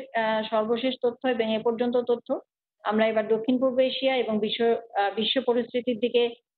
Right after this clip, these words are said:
আহ, তাকাবো। আমরা এগুলো গ্র-, পেয়েছি। আমাদের তথ্যসূত্র হলো বিশ্ব স্বাস্থ্য সংস্থা situation report উনিশ, আহ, তেরো মে, চব্বিশ ঘন্টা শনাক্ত পাঁচ হাজার একত্রিশ জন দক্ষিণ পূর্ব এশিয়ায় এবং এ পর্যন্ত এক লাখ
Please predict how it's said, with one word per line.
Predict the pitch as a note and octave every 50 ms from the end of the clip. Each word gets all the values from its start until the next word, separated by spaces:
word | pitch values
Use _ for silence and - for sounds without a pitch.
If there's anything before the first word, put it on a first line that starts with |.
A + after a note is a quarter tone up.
| _ _ _
আহ, | - G3+ G3+ G#3 G3+ -
তাকাবো। | - A3+ G#3+ A3 A#3+ A#3 A#3 B3 G4+ - - - _ _ _ _
আমরা | _ - G#3+ A3 A3 A3 A3+ A#3 A3+ A3+ A3+ - - -
এগুলো | - A3+ G#3+ A#3+ A#3+ B3 A#3+
গ্র-, | A3+ G3+ G3+ A3 A#3 A#3 - - G3 - - _ _
পেয়েছি। | _ A#3+ B3+ C4 B3+ - C#4 D4+ -
আমাদের | C4+ A#3+ A3 A3 A3+
তথ্যসূত্র | A3 B3 B3 A#3+ - D4+ - C#4+ C#4+ - - C4 C4+
হলো | D4+ D4 C4 C4+ C4+ C4 B3+
বিশ্ব | A3 A#3 - - B3
স্বাস্থ্য | A#3+ C#4+ B3+ - - A#3+
সংস্থা | A#3 C4 A#3+ A#3 - - A#3
situation | A#3 - A3 - A#3 A#3+ A#3+ A#3+ C4+ C4 B3+
report | B3 B3 - C4+ C#4 C4+ - -
উনিশ, | A3+ A#3 A#3+ A#3 - _ _ _ -
আহ, | G3+ G#3 G3+ G3+ G3 -
তেরো | - A3+ A#3+ B3 C#4
মে, | C#4+ C4+ B3+ C#4 - - - _ _ _ _ _ _ _ _ _ _ _ _ _ _ _ _ _ _
চব্বিশ | - B3 A#3 D4 C4 C4
ঘন্টা | D4+ D#4 D4 D4+
শনাক্ত | D4 C#4+ D4+ C#4+ C#4+ C#4 C#4+ D#4 C4
পাঁচ | C4+ C4 B3+
হাজার | C4 C#4+ B3 C4+ C4 A#3+
একত্রিশ | B3 B3 - - C#4 C4+ B3 -
জন | D4 D4+ G4+ F#4
দক্ষিণ | C4+ C4 A3+ - C4 B3+ A#3+
পূর্ব | C4 B3+ A#3
এশিয়ায় | C4 C4 B3+ - - C#4 C#4+ D#4 -
এবং | - - A3 A3 A#3 A#3+ A#3+
এ | A#3+
পর্যন্ত | A#3 B3 C4 B3+ B3+ C4 B3 A#3+
এক | B3+ A#3 A3+ A3+ -
লাখ | B3 A#3+ A#3